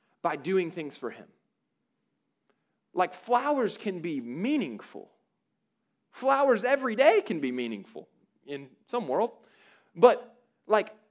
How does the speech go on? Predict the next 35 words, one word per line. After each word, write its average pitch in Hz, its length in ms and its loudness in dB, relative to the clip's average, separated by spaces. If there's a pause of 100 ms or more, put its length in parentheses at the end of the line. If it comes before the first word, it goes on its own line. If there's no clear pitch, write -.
(160)
as 254 320 2
we 254 240 0 (200)
read 202 300 -2
God's 202 300 0
word, 151 300 0 (1000)
a-, - 40 -4
as 196 340 2
we 233 80 -2
spend 220 260 -4
time 240 400 -2
with 220 160 -2
him 214 180 -6
in 143 140 -6
prayer, 147 540 -6 (420)
it 214 80 -4
is, 247 240 -6 (200)
it 247 180 -4
is 220 220 -6
offensive 233 840 -6
to 139 100 -12
him 117 240 -12
if 165 240 -8
we're 175 140 4
doing 226 640 -8
those 202 380 -6
things 123 460 -10 (260)
because 175 340 -6
we 214 140 -6
think - 380 -10 (200)
we 170 280 -6
have - 280 -8
to - 120 -8 (260)
earn 220 260 0
his 156 280 -8
love. 113 380 -8